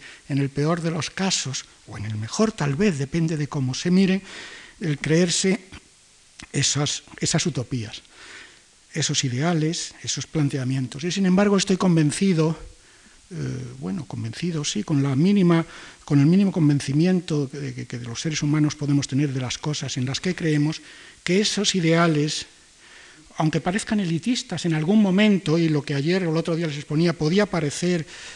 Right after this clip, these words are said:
eh, la creación del mandarinato universitario, etcétera, que esos ideales son los que mueven la historia y los que empujan verdaderamente la realidad.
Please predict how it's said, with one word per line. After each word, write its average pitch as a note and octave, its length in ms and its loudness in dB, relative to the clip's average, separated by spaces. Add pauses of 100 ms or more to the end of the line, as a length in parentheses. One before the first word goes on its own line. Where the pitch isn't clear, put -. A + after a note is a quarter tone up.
(100)
eh, D#3 120 -2
la C#3+ 220 0
creación D3 420 0
del D#3 140 2
mandarinato D3 760 0
universitario, C#3+ 680 -2
etcétera, C3+ 420 -6 (460)
que - 100 -2
esos A3 220 2
ideales E3 440 2
son E3 180 4
los E3 140 0
que - 80 -2
mueven D3+ 360 2
la C#3 80 0
historia C3 760 -4 (320)
y C3 60 -10
los C3 160 -6
que - 120 -4
empujan C3+ 580 0 (520)
verdaderamente C#3 800 -2
la C3 100 -6
realidad. A#2+ 580 -8